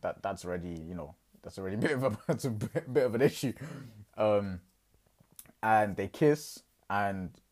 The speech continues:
you know, she l-, starts laughing because she can tell that he's nervous. And she asked him, "Are you nervous?" Like, and he said, "Yeah, just a little bit."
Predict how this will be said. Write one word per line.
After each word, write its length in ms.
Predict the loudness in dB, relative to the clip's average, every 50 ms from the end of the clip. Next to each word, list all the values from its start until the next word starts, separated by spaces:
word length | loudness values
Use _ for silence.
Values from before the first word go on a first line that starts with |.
| _ _ _
you 100 | -8 -6
know, 240 | -6 -4 -6 -6 -8 -10
she 180 | -8 -6 -4
l-, 140 | -4 -4 -6
starts 340 | -2 2 4 4 4 4 4
laughing 480 | 6 8 8 8 6 0 -8 -10 -10 -16 _ _ _ _ _ _ _ _ -16
because 200 | -8 -8 -8 -6
she 140 | -6 -6
can 140 | -6 -6 -8
tell 240 | 0 4 4 6 6
that 160 | 4 2 2
he's 160 | -2 -4 -4
nervous. 460 | 0 2 2 2 2 2 -2 -6 -8 -8
And 280 | -10 -10 -10 -10 -12
she 180 | -8 -6 -2 4
asked 260 | 4 4 4 4 -2
him, 100 | -8 -8
"Are 60 | -8
you 120 | -8 -4 0
nervous?" 460 | 2 2 2 2 0 -4 -6 -6 -4
Like, 300 | -4 -2 -2 -4 -6 -10 -16 _ _ _
and 100 | -8 -6
he 80 | -6 -6
said, 240 | -4 -4 -6 -4 -4
"Yeah, 220 | -4 -4 -4 -4
just 200 | -6 -8 -10 -10
a 40 | -6
little 220 | -6 -4 -4 -4
bit." 200 | -6 -8 -10 -10